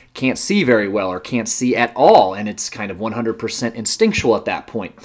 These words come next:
Robert Fry, who was the pilot of the doomed craft, was alleged to, though, according to airmen who came to his posthumous defense, was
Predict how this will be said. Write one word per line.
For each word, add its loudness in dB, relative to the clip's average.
Robert 6
Fry, 4
who -2
was 4
the -2
pilot 2
of 0
the -4
doomed 0
craft, 0
was 2
alleged 2
to, 2
though, 0
according 0
to -4
airmen 0
who -2
came -2
to 2
his 0
posthumous -2
defense, -4
was -2